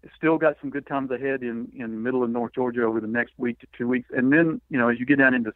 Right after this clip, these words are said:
southwest Georgia, uh, it gets later. We get a little bit of that kind of Alabama action where the rut spills over into December and then even into January.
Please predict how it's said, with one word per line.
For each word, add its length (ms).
southwest 560
Georgia, 380
uh, 160
it 140
gets 260
later. 360
We 100
get 140
a 40
little 200
bit 140
of 80
that 200
kind 140
of 80
Alabama 640
action 420
where 360
the 80
rut 300
spills 300
over 280
into 380
December 580
and 260
then 200
even 260
into 160
January. 600